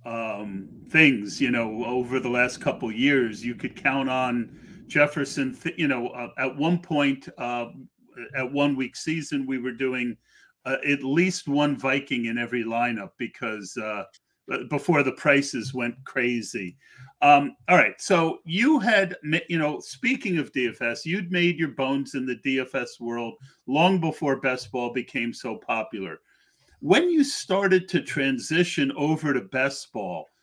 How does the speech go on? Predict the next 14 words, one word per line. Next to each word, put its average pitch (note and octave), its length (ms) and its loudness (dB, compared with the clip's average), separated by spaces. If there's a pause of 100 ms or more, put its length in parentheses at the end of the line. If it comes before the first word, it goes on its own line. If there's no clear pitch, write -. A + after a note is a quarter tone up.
(160)
what, F#3+ 560 2
if F3+ 300 4
anything, C3 760 2 (140)
did C#3+ 180 2
you C#3 120 0
find D3+ 420 2
to D3+ 80 -6
be C#3+ 200 4
the C3+ 120 0
most C3 480 -2
difficult D3 600 -2
in B2 160 -4
going C#3 400 2
from B2+ 480 -4